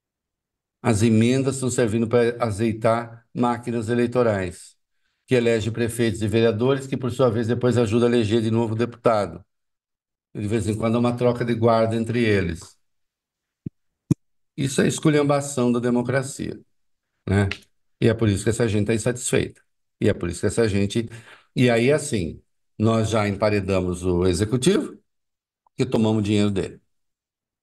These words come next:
né? Acabou. Agora vão querer emparedar também o Supremo. Não vai passar. Porque tudo isso é passível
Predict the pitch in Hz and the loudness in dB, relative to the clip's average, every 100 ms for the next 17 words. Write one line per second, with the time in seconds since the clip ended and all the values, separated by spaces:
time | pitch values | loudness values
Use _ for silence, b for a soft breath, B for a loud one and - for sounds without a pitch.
0 | _ _ 95 110 143 - - _ - 110 | _ _ -2 -2 -2 -10 -20 _ -2 0
1 | 101 - _ _ _ _ _ - 185 147 | -2 -8 _ _ _ _ _ -2 2 2
2 | 127 135 147 160 156 160 160 143 139 139 | 2 0 -2 0 2 2 2 2 0 0
3 | 151 131 135 135 - 170 202 160 117 101 | -2 -2 -4 -8 -8 -6 -4 0 0 0
4 | - _ _ _ _ _ _ _ _ _ | -12 _ _ _ _ _ _ _ _ _
5 | _ _ _ _ _ _ _ _ _ _ | _ _ _ _ _ _ _ _ _ _
6 | _ _ _ 311 330 320 - 170 156 - | _ _ _ 0 2 0 0 0 -2 -6
7 | _ _ _ _ _ _ _ _ _ _ | _ _ _ _ _ _ _ _ _ _
8 | _ _ _ _ _ _ 143 143 - _ | _ _ _ _ _ _ -4 -4 -8 _
9 | - 269 185 143 208 - - _ _ _ | 0 2 4 4 2 -2 -14 _ _ _
10 | _ _ _ _ _ - 160 170 147 - | _ _ _ _ _ -4 0 0 -2 -2
11 | 127 135 165 185 | -2 0 -4 -6